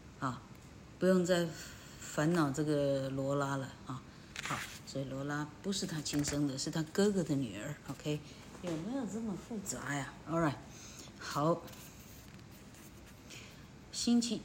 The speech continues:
一，Percival Glyde 就到了。他比我想象的还要老一点。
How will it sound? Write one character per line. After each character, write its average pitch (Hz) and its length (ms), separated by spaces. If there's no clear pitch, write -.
一， 240 400
Percival 202 440
Glyde 180 420
就 220 160
到 220 400
了。 - 180
他 254 80
比 247 220
我 254 100
想 147 400
象 220 380
的 156 160
还 196 140
要 240 100
老 170 300
一 180 100
点。 170 220